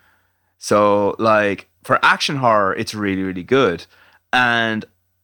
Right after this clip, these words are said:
I, if it wasn't for the story, I'd probably say the same for The Evil Within. I'd probably say this is a really good action game as well. But survival horror game, no. I don't think Resident Evil four is a good survival horror game.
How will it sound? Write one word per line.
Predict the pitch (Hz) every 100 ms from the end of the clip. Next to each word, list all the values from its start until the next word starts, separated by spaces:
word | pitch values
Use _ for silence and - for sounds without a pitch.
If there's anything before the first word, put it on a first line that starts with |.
| _
I, | - 123 120 117
if | 117
it |
wasn't | 120 147 147
for | 147
the | 113
story, | - 151 185 120 107
I'd | 98
probably | 120 117 110
say | - 107
the | 101
same | - 104 98
for | 95 101
The | 95
Evil | 98 95
Within. | 90 120 127 98
I'd | 90
probably | 110 98
say | 95 101
this | 147 131
is |
a | 104
really | 98 92
good | 87 90
action | 87 - 95
game | 90 85
as | 85 92
well. | 117 101 92 - - - _
But | -
survival | - 117 120 147 131 110
horror | 98 95
game, | 92 87 92 98
no. | 87 76 -
I | 101
don't | 101 101 95
think | 98 92 87
Resident | 98 98 92 95
Evil | 90
four | 87 90 87
is | 95
a | 92
good | 90 85
survival | - 90 85 92 85 -
horror | 95 -
game. | 69 50